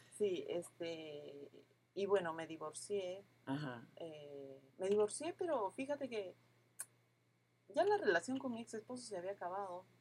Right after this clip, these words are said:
Speaker 1: desde que Matthew prácticamente tenía cuatro años y medio.
Speaker 2: Mm.
Speaker 1: Pero nunca dejamos de vivir juntos, en la misma casa.
Speaker 2: Guau, qué duro
Speaker 1: Eh,
Speaker 2: eso.
Speaker 1: eh, pero no como pareja.
Speaker 2: Claro,
Speaker 1: no
Speaker 2: sino
Speaker 1: como
Speaker 2: como
Speaker 1: pareja. Él
Speaker 2: papás.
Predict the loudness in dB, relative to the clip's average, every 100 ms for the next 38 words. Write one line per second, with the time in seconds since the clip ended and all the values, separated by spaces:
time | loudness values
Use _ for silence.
0 | _ _ -14 -10 -10 -10 -12 -6 -6 -4
1 | -8 -8 -10 -12 -10 -12 -14 -16 -16 -14
2 | -12 -12 -14 -18 -20 _ _ -20 -14 -14
3 | -14 -16 -12 -12 -14 -20 _ _ _ _
4 | -2 4 4 4 0 -6 -16 -12 -6 -2
5 | 0 -2 -4 -4 -4 -2 -2 -2 -8 -10
6 | -10 -10 -10 -14 -14 -10 -8 -8 -10 -12
7 | -12 -14 -14 -18 -20 -8 0 4 4 2
8 | -6 -2 4 4 4 2 -4 -8 -12 -18
9 | -20 _ _ -6 -6 -8 -12 -12 -2 0
10 | 2 2 2 2 0 0 -2 -2 -10 -14
11 | -16 -16 _ _ _ -20 2 10 12 12
12 | 12 12 12 12 12 12 12 12 12